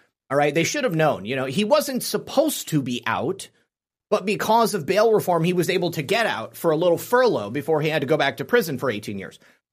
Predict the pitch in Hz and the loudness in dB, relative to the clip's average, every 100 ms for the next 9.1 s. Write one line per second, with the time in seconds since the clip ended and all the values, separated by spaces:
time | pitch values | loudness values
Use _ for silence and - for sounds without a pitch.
0 | _ _ _ _ _ - 196 202 202 247 | _ _ _ _ _ 0 2 2 2 4
1 | 254 240 240 143 170 190 190 165 - _ | 6 4 4 2 2 4 2 0 -8 _
2 | _ _ _ _ _ - 180 165 160 147 | _ _ _ _ _ -2 -2 0 -2 0
3 | 131 110 - - - - _ _ _ _ | 0 -2 -4 -10 -16 -18 _ _ _ _
4 | _ 151 135 151 143 135 143 175 196 180 | _ -2 2 0 0 -2 0 2 2 2
5 | 180 180 - 110 92 - _ _ _ _ | 0 -2 -2 -4 -4 -10 _ _ _ _
6 | _ _ _ _ - 113 110 120 117 127 | _ _ _ _ -8 -4 0 0 -2 -6
7 | - - 175 165 170 156 139 143 110 98 | -14 -6 -2 0 0 0 0 0 -2 -6
8 | - - _ _ - 127 123 131 143 139 | -12 -20 _ _ -2 4 4 2 2 0
9 | - | 0